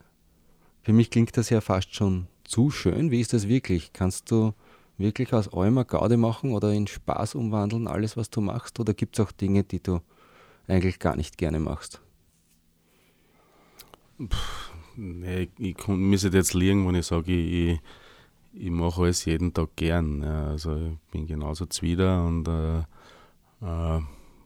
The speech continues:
Speaker 2: wo es mir einfach überhaupt nicht taugt, äh, nach dem Aufstehen. Aber
Speaker 1: Was ist
Speaker 2: Gaudi
Speaker 1: das
Speaker 2: muss
Speaker 1: zum
Speaker 2: sein,
Speaker 1: Beispiel?
Speaker 2: ja, wenn ich einfach schlecht geschlafen hab. <laughs> Oder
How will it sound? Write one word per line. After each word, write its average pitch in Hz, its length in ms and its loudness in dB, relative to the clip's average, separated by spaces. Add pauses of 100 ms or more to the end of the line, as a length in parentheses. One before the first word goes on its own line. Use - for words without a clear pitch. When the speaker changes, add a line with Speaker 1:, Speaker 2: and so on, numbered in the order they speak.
(160)
Speaker 2:
wo 82 120 -6
es 82 100 -6
mir 78 120 -2
einfach 80 180 -2
überhaupt 85 500 2
nicht 80 220 -4
taugt, - 480 -6
äh, 80 420 -2
nach 78 220 -4
dem 80 80 -6
Aufstehen. 76 480 -6 (880)
Aber 85 480 4
Speaker 1:
Was 64 460 2
ist - 60 6
Speaker 2:
Gaudi 92 120 6
Speaker 1:
das - 60 10
Speaker 2:
muss 98 100 6
Speaker 1:
zum 101 120 6
Speaker 2:
sein, 90 60 4
Speaker 1:
Beispiel? 82 360 0 (680)
Speaker 2:
ja, 78 200 -8
wenn 87 80 -2
ich 87 80 0
einfach 90 160 -2
schlecht - 260 -4
geschlafen - 400 -4
hab. 135 1160 6 (920)
<laughs> - 0 -
Oder 98 320 6